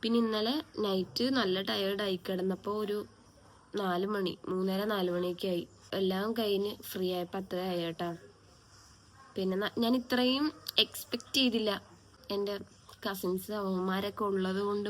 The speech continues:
മാത്രം ഒക്കെ ഞാൻ വിചാരിച്ചതിലും അടിപൊളിയായിട്ട് അവന്മാർ സെറ്റ് ചെയ്ത് തന്നു. അവന്മാർ എന്ത് ഞാൻ വിളിച്ചു കഴിഞ്ഞാലും ഓടി വരും, എപ്പോൾ എന്താവശ്യം പറഞ്ഞു കഴിഞ്ഞാലും വരും. അതൊരു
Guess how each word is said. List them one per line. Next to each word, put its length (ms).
മാത്രം 600
ഒക്കെ 400
ഞാൻ 180
വിചാരിച്ചതിലും 760
അടിപൊളിയായിട്ട് 640
അവന്മാർ 280
സെറ്റ് 260
ചെയ്ത് 220
തന്നു. 220
അവന്മാർ 400
എന്ത് 480
ഞാൻ 160
വിളിച്ചു 300
കഴിഞ്ഞാലും 500
ഓടി 220
വരും, 240
എപ്പോൾ 480
എന്താവശ്യം 680
പറഞ്ഞു 300
കഴിഞ്ഞാലും 460
വരും. 200
അതൊരു 220